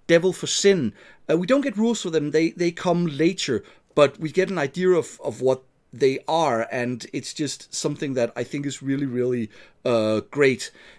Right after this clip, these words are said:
They present a few other minor roads, like the Road of Blood, of Night, uh, Bones, et cetera. They don't give ro-, rules for them, and I would have liked rules for them, but I don't see that's that big of a problem.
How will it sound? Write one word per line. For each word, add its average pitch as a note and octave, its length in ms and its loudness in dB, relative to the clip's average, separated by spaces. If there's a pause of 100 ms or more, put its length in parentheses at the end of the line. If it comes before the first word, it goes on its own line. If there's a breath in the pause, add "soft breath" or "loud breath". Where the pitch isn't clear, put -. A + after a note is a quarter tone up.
(100)
They F3+ 220 4
present A#3 400 0
a B3 40 -6
few G#3 380 -2
other D#3+ 240 0
minor C#3+ 380 0
roads, E3+ 380 -2
like A2 280 -4
the A#2 80 -6
Road G#2 200 -4
of G2+ 120 -12
Blood, D#3+ 380 0
of G#2+ 160 -6
Night, C3 360 -4
uh, A2+ 220 -2
Bones, D3+ 400 0
et C#3 120 -10
cetera. C#3+ 380 -2 (300 loud breath)
They F#3+ 80 4
don't C4+ 180 4
give C4+ 180 -2
ro-, G#3 260 6
rules A3+ 340 -2
for - 100 -8
them, E3 260 2
and D3+ 280 -6 (320)
I B3 80 2
would D4+ 120 0
have A3 120 -4
liked G3 360 0 (200)
rules G3 300 -2
for F#3+ 80 -10
them, F3+ 180 -2
but E3 140 -2
I D3+ 40 -2
don't F3+ 200 -2
see F3 180 -6
that's - 320 -8
that D3+ 260 -4
big B2+ 140 -2
of A2 80 -6
a A2 40 -6
problem. G#2+ 440 -4